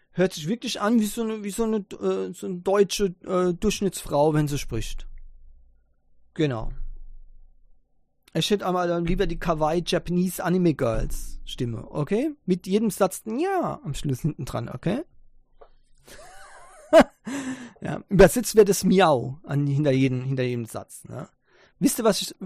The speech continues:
wisst ihr, was ich meine, Miau? Also, wenn ihr jeden Satz mit Miau beendet, Miau, dann hört sich das ungefähr so an, Miau.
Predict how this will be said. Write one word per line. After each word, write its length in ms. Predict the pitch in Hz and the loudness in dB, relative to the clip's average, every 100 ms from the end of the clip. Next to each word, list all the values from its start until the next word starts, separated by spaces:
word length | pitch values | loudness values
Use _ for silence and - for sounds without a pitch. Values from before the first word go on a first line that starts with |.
| - - | -16 -6
wisst 220 | 208 - | -4 0
ihr, 80 | 214 | 0
was 140 | 202 | 0
ich 100 | 196 | 0
meine, 240 | 247 277 | 2 4
Miau? 440 | 170 139 120 - - | 4 4 0 -6 -8
Also, 320 | 156 156 165 | -6 -4 -6
wenn 140 | - 185 | -2 -2
ihr 60 | 180 | -2
jeden 260 | 220 277 | -2 -2
Satz 380 | - 226 226 - | 0 -2 -2 -4
mit 180 | 190 - | -4 -2
Miau 540 | 175 170 202 320 320 | -2 2 4 4 2
beendet, 460 | - 131 139 151 175 | -2 -2 -2 -2 -2
Miau, 400 | 175 180 226 320 523 _ _ _ _ _ | 0 0 0 -2 -6 _ _ _ _ _
dann 260 | 170 185 185 | 4 4 2
hört 180 | 233 | 0
sich 100 | - | -2
das 160 | 220 233 | -6 -6
ungefähr 220 | 277 269 | 0 0
so 160 | - 381 | 0 0
an, 200 | 320 359 | 0 2
Miau. 460 | 170 131 117 - | 2 0 -4 -8